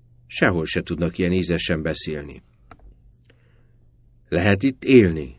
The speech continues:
„Hát, tudja, édes uram, lehetséges.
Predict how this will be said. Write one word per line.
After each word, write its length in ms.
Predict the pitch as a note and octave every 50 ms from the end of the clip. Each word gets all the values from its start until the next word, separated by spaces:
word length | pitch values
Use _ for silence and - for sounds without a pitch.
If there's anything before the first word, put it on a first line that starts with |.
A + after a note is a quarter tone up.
| _ _ _ _ _ _ _ _ _ _ _ _ - _ _ _ _ _ _ _ _ _ _ _ _ _
„Hát, 400 | - A2 C3+ F#3 A#3 B3 G#3+ - -
tudja, 340 | - G3 F#3+ D#3+ D#3 D#3+ D3+
édes 320 | C#3+ C#3+ D3 C#3 B2+ -
uram, 460 | E3 D#3 D#3+ E3+ F3+ G3 A3 A#3 B3 _ _ - _ _ _ _
lehetséges. 1080 | - - A#2 F#2 F2+ F2+ F#2 F#2 G2+ - - B2 A#2 B2+ C3+ D#3 D#3 - - - -